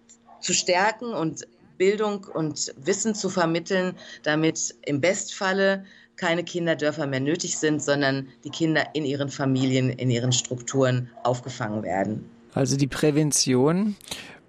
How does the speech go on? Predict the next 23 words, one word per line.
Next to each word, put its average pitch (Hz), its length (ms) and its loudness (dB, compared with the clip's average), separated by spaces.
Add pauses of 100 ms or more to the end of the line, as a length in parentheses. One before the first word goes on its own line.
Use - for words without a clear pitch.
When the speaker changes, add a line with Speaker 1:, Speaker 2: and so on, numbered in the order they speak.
Speaker 2:
Und, 120 680 2
äh, - 40 -6
aber 120 360 2 (240)
wenn 147 280 2
Sie 147 100 0
sagen, 139 320 2
der 127 140 2
Staat 131 360 2
versucht 151 480 0
es - 220 0
durch 123 260 0
Deinstitutionalisierung, 135 1800 2
jetzt - 160 -8
kriege 127 200 -2
ich 123 40 -4
das - 180 0
Wortchen 127 360 0
nicht 117 180 -2
raus, 135 220 2
Speaker 1:
Ist - 80 -6
auch - 80 -20
schwierig. 143 340 4
Speaker 2:
Deinstitutionalisierung, 135 1500 0